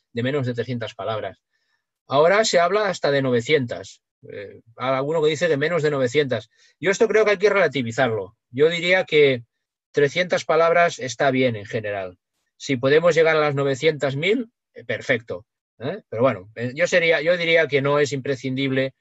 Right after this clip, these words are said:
un texto de mil palabras para que triunfe en Internet. Pero, desde luego,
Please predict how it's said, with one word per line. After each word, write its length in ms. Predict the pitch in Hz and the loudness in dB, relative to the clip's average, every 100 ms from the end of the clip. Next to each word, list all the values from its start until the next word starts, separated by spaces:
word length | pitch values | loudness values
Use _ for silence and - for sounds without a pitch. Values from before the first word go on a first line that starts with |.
| _ _ _ _ _ | _ _ _ _ _
un 240 | 127 123 | -8 -4
texto 280 | 135 127 139 | -2 -2 0
de 100 | 120 | 0
mil 160 | 127 117 | -2 -2
palabras 420 | 127 127 131 120 | 0 0 0 -2
para 200 | 120 110 | -4 -4
que 200 | 110 110 | -4 -4
triunfe 520 | 113 117 123 120 123 | -6 -6 -6 -2 -2
en 60 | 113 | -2
Internet. 460 | 101 101 107 101 _ _ _ - | -8 -14 -14 -18 _ _ _ -8
Pero, 280 | 113 117 117 | -4 -2 -2
desde 220 | 107 107 | -4 -4
luego, 460 | 117 120 135 139 | 0 2 2 0